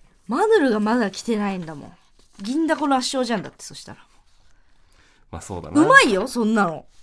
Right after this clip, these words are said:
Speaker 2: うまいだろうけどな。
Speaker 1: バジル、蜂蜜、クリームチーズなんて乗せたら絶対合うと思うけど、その、
Speaker 2: マヌルの知名度が
Speaker 1: マヌルが来てないんだよ、そう。
Speaker 2: ないか。
Speaker 1: まだね、ふ-、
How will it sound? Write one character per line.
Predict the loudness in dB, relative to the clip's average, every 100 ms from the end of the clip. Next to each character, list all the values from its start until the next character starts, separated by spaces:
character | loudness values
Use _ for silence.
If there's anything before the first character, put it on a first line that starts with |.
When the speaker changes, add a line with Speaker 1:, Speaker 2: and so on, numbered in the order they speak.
| -20 -14
Speaker 2:
う | 0
ま | 6 8
い |
だ | 8
ろ | 4
う | 4
け | 0
ど | 0
な。 | 0 0
Speaker 1:
バ | 0 2
ジ | 2 -2
ル、 | -4
蜂 | -6 -6
蜜、 | -6 -6
ク | -6
リ | -4
ー |
ム | -4
チ | -6
ー | -6
ズ | -8
な | -12 -14
ん |
て | -16
乗 | -18 -16
せ | -16
た | -14 -10
ら | -10
絶 | -12 -14 -14 -6
対 | -2
合 | 0
う | 0
と | -2
思 | -6 -6
う |
け | -10
ど、 | -16
そ | -14
の、 | -16 -18 _ _ _ _ _ _ _ -6
Speaker 2:
マ | 2 4
ヌ | 4
ル | 4
の | 2
知 | 0 -2 0
名 | 0
度 | 0
が |
Speaker 1:
マ |
ヌ |
ル |
が |
来 | -4
て |
な | -6
い | -8
ん |
だ | -10
よ、 |
そ | -12 -10 -8
う。 | -4
Speaker 2:
な | -4
い | -4
か。 | -10 -10 -14 -20 _ -12
Speaker 1:
ま | -8
だ | -4
ね、 | -6 -6
ふ-、 | -14